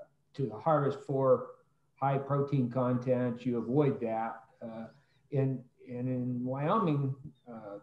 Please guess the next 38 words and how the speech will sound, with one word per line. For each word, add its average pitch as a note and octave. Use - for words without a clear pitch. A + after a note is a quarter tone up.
just D3+
in A#2+
general, D3+
uh, A#2
the B2+
most D3+
common D3
blister C#3
beetle B2
that A2+
we've B2+
had B2
problems C#3+
with B2
is A#2+
the G2+
black C#3+
blister A2
beetle, G#2+
which G#2+
population A#2
seems A#2
to -
peak B2
later B2
in G#2+
the G2
summer G3+
when A#2
you're G#2+
kind -
of G2+
past C#3
the C#3+
alfalfa C3+
weevil F3
season. G3+
But, A#2